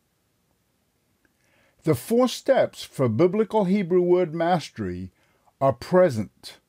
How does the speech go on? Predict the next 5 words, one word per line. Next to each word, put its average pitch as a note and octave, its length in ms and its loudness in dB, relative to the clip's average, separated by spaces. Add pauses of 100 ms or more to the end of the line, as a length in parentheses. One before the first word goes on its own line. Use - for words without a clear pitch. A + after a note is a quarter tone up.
(1000)
Identify D3 760 0
them. E2 360 -8 (1600)
The D3 100 -2
first A3+ 420 0
step, - 460 -6